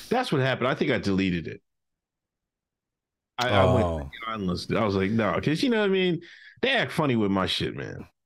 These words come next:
Speaker 2: Yeah.
Speaker 1: So they're
Speaker 2: Sma-
Speaker 1: beating the niggas' heads. They're like, it's all over YouTube. I,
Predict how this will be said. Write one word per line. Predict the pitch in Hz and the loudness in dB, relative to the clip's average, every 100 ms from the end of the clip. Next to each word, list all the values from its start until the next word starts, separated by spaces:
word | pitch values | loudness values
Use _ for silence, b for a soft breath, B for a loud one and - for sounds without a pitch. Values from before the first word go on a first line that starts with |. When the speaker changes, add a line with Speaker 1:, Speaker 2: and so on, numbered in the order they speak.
| - | -4
Speaker 2:
Yeah. | 101 95 80 80 85 b b b b b b - | 0 0 -2 -6 -10 b b b b b b -4
Speaker 1:
So | 185 | 0
they're | 120 | 0
Speaker 2:
Sma- | - | 0
Speaker 1:
beating | 113 - | -2 -4
the | |
niggas' | - 90 85 | -8 -10 -10
heads. | - 82 | -6 -2
They're | 113 | 0
like, | 113 110 113 | 0 0 -2
it's | 135 139 | -2 0
all | 165 151 | 0 2
over | 143 131 | 2 2
YouTube. | 127 135 147 120 110 B B - | 0 0 0 0 0 B B -2
I, | 131 143 | 0 0